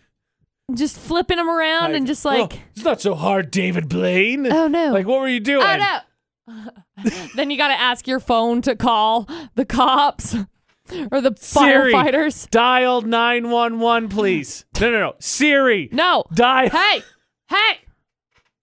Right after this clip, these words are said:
Speaker 1: help me.
Speaker 2: <laughs> But, yeah, I, I think, uh, I think if I was his boss, I'd be like, "All right, so you're on, uh,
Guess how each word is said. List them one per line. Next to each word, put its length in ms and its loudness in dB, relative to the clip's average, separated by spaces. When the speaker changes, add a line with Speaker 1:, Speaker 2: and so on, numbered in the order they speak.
Speaker 1:
help 380 2
me. 560 -2
Speaker 2:
<laughs> 320 -2
But, 320 -8
yeah, 180 -2
I, 280 0
I 160 2
think, 180 -10
uh, 300 2
I 40 0
think 180 0
if 100 -2
I 100 2
was 120 -2
his 120 -6
boss, 280 0
I'd 80 -2
be 60 -6
like, 80 -2
"All 60 2
right, 180 0
so 140 -6
you're 320 -2
on, 300 -2
uh, 420 0